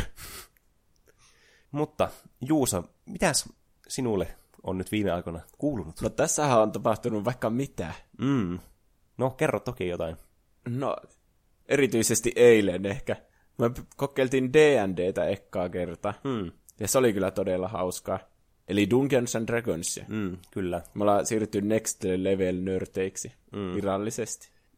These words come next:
Speaker 1: Ja voi sanoa, että tuonne niin tuntui tällainen niinku hyvin liukas alamäki sitten Dungeons and Dragonsin servereihin, että
Speaker 2: Niin.
Speaker 1: tässä vaan niinku nälkä kasvaa pelatessa.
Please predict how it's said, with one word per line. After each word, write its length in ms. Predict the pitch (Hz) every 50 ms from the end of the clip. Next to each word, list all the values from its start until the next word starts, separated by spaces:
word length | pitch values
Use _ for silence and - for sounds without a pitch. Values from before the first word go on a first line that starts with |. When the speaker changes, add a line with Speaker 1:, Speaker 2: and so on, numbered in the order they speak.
| _
Speaker 1:
Ja 280 | - 117 117 104 - - - _ _ _ _ _ - - -
voi 140 | 117 120 123
sanoa, 200 | 117 147 135 127
että 200 | 117 - - 123
tuonne 320 | - - 110 107 104 104
niin 320 | 101 104 101 101 98 90 - _ _ - - - - - -
tuntui 300 | - 117 113 110 110 104
tällainen 280 | - 107 107 107 104
niinku 280 | 107 107 101 - 107 - - - - - - - - - - _ _ _ _ _ -
hyvin 280 | 151 147 151 139 127 120 - - - - -
liukas 380 | - 127 143 135 120 120 - -
alamäki 480 | - 117 120 117 107 101 101 - 101 95
sitten 500 | - 101 - - 98 95 90 76 110 98
Dungeons 240 | 104 104 101 -
and 160 | 107 101 95 90
Dragonsin 380 | 101 101 98 98 92 - 101
servereihin, 500 | - - 107 101 95 95 95 92 90 95 90
että 220 | - 95 92 87 - -
Speaker 2:
Niin. 400 | - 110 113 113 107 104 104 104 -
Speaker 1:
tässä 220 | - 107 - - 110
vaan 120 | 107 107
niinku 140 | 107 101 107
nälkä 300 | 110 123 127 127 117 110
kasvaa 340 | - 113 107 - 110 104 98
pelatessa. 500 | - 104 101 98 92 98 - - -